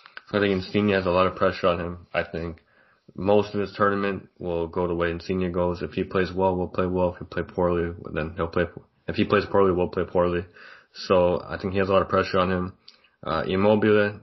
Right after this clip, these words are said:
it's another one. Uh, he was top goal scorer in Europe, uh, just, uh, before last season, the season before. And last season, I think he scored around twenty or close to twenty, whatever it was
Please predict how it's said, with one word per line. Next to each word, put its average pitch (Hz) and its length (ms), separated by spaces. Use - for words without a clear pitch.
it's - 140
another 98 220
one. 98 300
Uh, 76 280
he 90 280
was 82 380
top 98 260
goal 95 140
scorer 92 260
in 87 80
Europe, 95 440
uh, - 100
just, - 380
uh, 64 360
before 92 320
last 92 360
season, 95 440
the - 80
season 87 240
before. 90 500
And 85 240
last 101 240
season, 101 200
I 90 60
think 101 140
he 95 60
scored 90 220
around 87 200
twenty 95 360
or 82 180
close 90 280
to - 40
twenty, 90 240
whatever 90 260
it 85 80
was 87 380